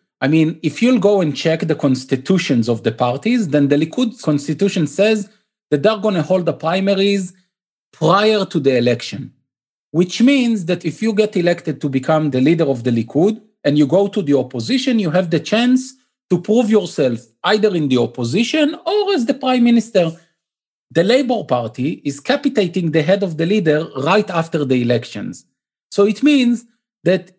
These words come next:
now Merav Michaeli, and I hope for her that she will be able to change it,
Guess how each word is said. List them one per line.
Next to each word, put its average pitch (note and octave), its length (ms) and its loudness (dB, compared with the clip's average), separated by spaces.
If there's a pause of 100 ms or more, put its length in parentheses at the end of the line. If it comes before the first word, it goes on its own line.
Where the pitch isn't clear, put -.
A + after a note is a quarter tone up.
(220)
now G3 220 2
Merav F#3+ 500 2
Michaeli, D3+ 720 0
and C#3+ 100 0
I C3+ 80 2
hope F3+ 280 0
for C#3+ 280 -8
her E3+ 300 0
that B2+ 240 -4
she - 120 -4
will E3 200 2
be C3+ 140 2
able C#3+ 260 2
to C3 120 -4
change A2 380 -4
it, F3 260 -2